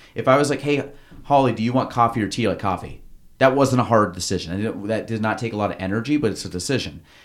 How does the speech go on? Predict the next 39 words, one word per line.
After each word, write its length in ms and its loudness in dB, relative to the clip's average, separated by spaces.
If 140 -4
I 80 6
was 180 4
like, 280 0
you 140 -2
know, 100 2
"Do 160 -2
you, 220 4
you 260 4
wanna 540 2
go 120 4
with 360 -2
this, 200 0
I 100 -4
don't 100 -10
know, 100 -4
let's 220 -4
say 280 2
this 300 -2
strategy 540 2
or 80 0
this 200 -2
strategy," 520 0
and 100 -4
then 140 -2
you 80 0
have 100 -2
to 80 -6
start 320 -4
thinking 420 -4
about 300 0
it. 80 -2
Next 240 -6
thing 100 -6
you 80 -4
know, 140 -2
you're, 220 -2
like, 180 -6
mentally, 840 -4